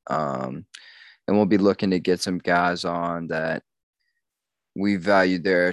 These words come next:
takes and opinions, and maybe they can give us some, uh, good interviews and, uh,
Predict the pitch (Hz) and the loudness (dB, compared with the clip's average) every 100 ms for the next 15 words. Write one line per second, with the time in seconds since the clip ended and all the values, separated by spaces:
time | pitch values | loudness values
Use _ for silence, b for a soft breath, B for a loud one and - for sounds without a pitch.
0 | - - 107 98 - 98 92 - 104 98 | -4 -2 0 0 -2 -8 -10 -6 -4 -4
1 | 98 95 87 85 87 87 90 87 85 87 | -4 -6 -6 -6 -4 -4 -4 -2 -4 -4
2 | 80 87 80 87 87 - - 87 85 85 | -2 -4 -2 -2 -2 -2 -4 -4 -4 -4
3 | 82 82 82 95 95 92 87 92 85 92 | -2 -2 -4 -6 0 0 2 -2 -4 -4
4 | 90 90 82 87 87 87 87 | -2 -4 -4 -6 -4 -4 -4